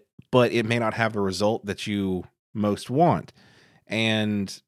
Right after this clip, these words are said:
and that sucks. Like, that, that is a shitty position.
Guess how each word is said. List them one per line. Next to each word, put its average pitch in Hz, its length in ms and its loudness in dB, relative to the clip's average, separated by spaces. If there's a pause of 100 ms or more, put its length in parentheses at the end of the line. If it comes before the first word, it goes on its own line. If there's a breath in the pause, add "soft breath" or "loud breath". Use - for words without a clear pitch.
(280)
and 123 140 0
that 123 100 -2
sucks. - 480 2
Like, 113 280 -2
that, 127 260 2
that 135 160 6
is 120 100 4
a 104 80 2
shitty 113 560 -2
position. 113 460 -4